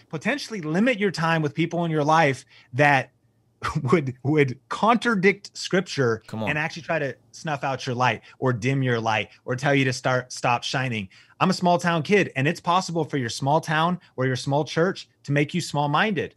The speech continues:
Speaker 2: Mm.
Speaker 1: And there was people that were not really against me, but listen, they didn't understand me. And there was a level of death or even just pulling back that was sort of just spoken because I'm,
Speaker 2: Mm.
Speaker 1: I got <laughs> dreams.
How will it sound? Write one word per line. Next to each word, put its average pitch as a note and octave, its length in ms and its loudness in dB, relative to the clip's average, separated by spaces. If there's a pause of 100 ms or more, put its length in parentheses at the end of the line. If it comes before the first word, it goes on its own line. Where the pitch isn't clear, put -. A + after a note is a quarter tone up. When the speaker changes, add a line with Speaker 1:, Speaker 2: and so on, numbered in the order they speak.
Speaker 2:
Mm. C#3+ 160 -2 (720)
Speaker 1:
And D3+ 120 -2
there E3+ 100 2
was A3+ 160 -2
people F#3+ 640 -4 (200)
that D3 220 -2
were D3 140 -4
not F#3 540 0 (280)
really E3+ 300 6
against C#3 520 -2
me, A#3 80 0
but E3+ 140 0
listen, F#3 280 2
they D#3+ 120 4
didn't A3 200 4
understand D#3+ 800 0
me. B3+ 300 -2
And D3 180 0
there F#3+ 100 4
was G#3 120 4
a F#3 60 0
level G3 420 2
of D3 240 0 (760)
death F3+ 440 2
or D#3+ 140 4
even F3+ 240 2
just D#3+ 220 -6
pulling F3 360 0
back E3 360 2
that D3 80 -2
was C3 120 -6
sort C4+ 200 2
of B3+ 60 -4
just F3 220 -4
spoken G3 400 2
because C#3 260 -4
I'm, E3+ 240 -2
Speaker 2:
Mm. F2 280 -10
Speaker 1:
I - 60 -4
got F3+ 240 -6
<laughs> D3+ 100 -10
dreams. A#3+ 560 -4